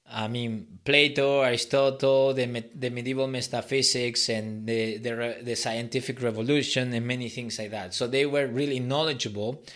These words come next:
about what was going on before trying to criticize the tradition.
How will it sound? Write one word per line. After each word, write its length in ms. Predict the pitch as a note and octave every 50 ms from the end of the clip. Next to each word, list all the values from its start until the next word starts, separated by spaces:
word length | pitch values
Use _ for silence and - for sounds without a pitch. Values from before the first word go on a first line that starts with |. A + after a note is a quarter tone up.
| - - - - _
about 280 | - A#2 A#2 A2+ A2+ A2+
what 180 | B2 B2+ C3 C3
was 160 | C3 B2+ -
going 360 | - B2 A#2+ A#2 A2+ A2+ C3
on 220 | D#3 D#3+ D3+ C3+
before 320 | B2 B2 A2+ - - A#2+ A#2
trying 420 | A#2 - B2+ A#2+ A#2 A#2+ A#2 A2
to 260 | - A#2 A2+ G#2+ A2 - - - - - - - _ _ _ _ - -
criticize 680 | D3 D#3 D#3 C3 C3+ B2+ - - B2 A#2 A2+ G#2 - -
the 100 | A2+ A2
tradition. 680 | - - - G#2+ D3 E3+ D#3 - - G#2 F2+ E2+ F2+